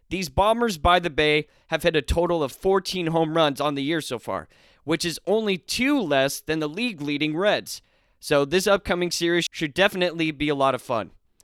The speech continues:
Now, in my opinion, the way the Giants will beat this team is if the starting pitching can continue to suppress hard contact and limit the big hits, including home runs. The Giants pitching staff has produced a combined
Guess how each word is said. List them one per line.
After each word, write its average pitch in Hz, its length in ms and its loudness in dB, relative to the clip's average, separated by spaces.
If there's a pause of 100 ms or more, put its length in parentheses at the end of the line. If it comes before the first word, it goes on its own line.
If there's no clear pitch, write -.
(140)
Now, 165 200 2
in 160 80 -2
my 233 160 4
opinion, 160 460 0
the 147 60 2
way 180 220 2
the 240 100 -2
Giants 180 460 0
will 156 80 -4
beat 180 320 -8
this 190 240 -2
team 143 340 -4 (320)
is 156 160 -4
if 180 120 -4
the 170 80 -2
starting 214 400 4
pitching 196 320 0
can 175 160 -2
continue 233 640 -4
to 220 160 -4
suppress 185 480 -2
hard 165 240 -2
contact 147 560 -2 (240)
and 151 140 -2
limit 175 280 0
the 165 80 0
big 147 280 0
hits, 151 480 -2
including 170 560 0
home 151 280 -2
runs. 135 360 -4 (400)
The 139 60 -8
Giants 202 340 4
pitching 190 300 0
staff 180 300 -2
has 160 160 -4
produced 165 420 -2
a 151 80 -2
combined 160 680 0